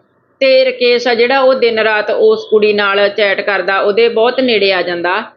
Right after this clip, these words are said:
ਤੇ ਉਹ ਕੁੜੀ ਆ ਜਿਹੜੀ ਉਹਨੂੰ ਪੂਰਾ ਆਪਣੇ ਜਾਲ ਦੇ ਵਿੱਚ ਫਸਾ ਲੈਂਦੀ ਆ। ਤੇ ਉਹ ਗੱਲਾਂ ਕਰਦੀ ਰਹਿੰਦੀ ਆ ਕਿ "ਮੇਰਾ ਪਤੀ ਮੇਰੇ ਨਾਲ ਏਦਾਂ ਕਰਦਾ, ਇਹ ਮੈਨੂੰ ਤੰਗ ਕਰਦਾ, ਮੈਨੂੰ ਘਰੋਂ ਬਾਹਰ ਨਹੀਂ ਨਿਕਲਣ ਦਿੰਦਾ।"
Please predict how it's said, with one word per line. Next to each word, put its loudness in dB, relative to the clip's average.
ਤੇ 2
ਉਹ 4
ਕੁੜੀ 0
ਆ 2
ਜਿਹੜੀ 0
ਉਹਨੂੰ -2
ਪੂਰਾ 2
ਆਪਣੇ -2
ਜਾਲ 0
ਦੇ 0
ਵਿੱਚ -4
ਫਸਾ -2
ਲੈਂਦੀ -2
ਆ। -2
ਤੇ 0
ਉਹ 4
ਗੱਲਾਂ 2
ਕਰਦੀ -2
ਰਹਿੰਦੀ 0
ਆ 0
ਕਿ -2
"ਮੇਰਾ 0
ਪਤੀ 0
ਮੇਰੇ 0
ਨਾਲ -2
ਏਦਾਂ -2
ਕਰਦਾ, -2
ਇਹ 0
ਮੈਨੂੰ -2
ਤੰਗ -4
ਕਰਦਾ, -2
ਮੈਨੂੰ -4
ਘਰੋਂ 0
ਬਾਹਰ -2
ਨਹੀਂ -4
ਨਿਕਲਣ -2
ਦਿੰਦਾ।" -4